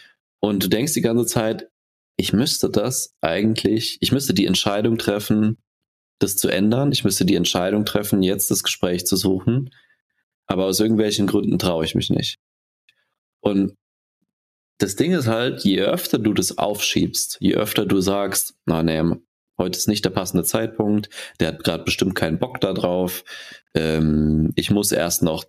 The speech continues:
X, Y, Z machen“ und so weiter und so weiter. Je öfter du das machst, desto schwieriger wird's auch, diese,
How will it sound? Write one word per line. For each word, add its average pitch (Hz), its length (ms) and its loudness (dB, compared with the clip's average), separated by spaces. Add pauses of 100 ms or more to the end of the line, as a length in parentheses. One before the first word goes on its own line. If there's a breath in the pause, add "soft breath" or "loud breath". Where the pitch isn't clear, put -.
X, 95 240 -6
Y, 82 420 0
Z 127 260 -4
machen“ 98 540 2 (500)
und 175 180 0
so 98 140 0
weiter 92 240 0
und - 120 0
so - 120 -2
weiter. - 480 -2
Je 67 100 2
öfter 107 280 0
du 95 140 -2
das 92 160 0
machst, 107 420 -2 (320 loud breath)
desto 101 200 0
schwieriger 113 600 2
wird's 104 280 2
auch, 78 180 -2
diese, 85 480 2